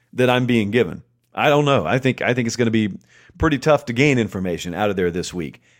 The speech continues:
But that's just the first way it struck me is, what is he talking about? Why in the world, thank you, but why in the world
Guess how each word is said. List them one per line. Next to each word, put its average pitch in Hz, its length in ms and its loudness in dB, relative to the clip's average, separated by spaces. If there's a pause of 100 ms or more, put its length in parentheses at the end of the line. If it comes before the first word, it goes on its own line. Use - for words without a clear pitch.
(240)
But 120 60 0
that's 123 220 0
just 117 200 -6
the 101 60 -8
first 131 320 0
way 135 140 2
it 127 100 0
struck - 320 0
me 76 160 -10
is, 85 240 -8
what 254 240 -8
is 339 140 -8
he 254 260 -10
talking 277 460 -12
about? 165 320 -6
Why 349 240 -6
in 320 80 -6
the 196 100 0
world, 160 560 -2 (380)
thank 240 320 -2
you, 147 240 -2 (120)
but - 140 -8
why 330 180 -6
in 311 100 -10
the 262 100 -6
world 170 580 -2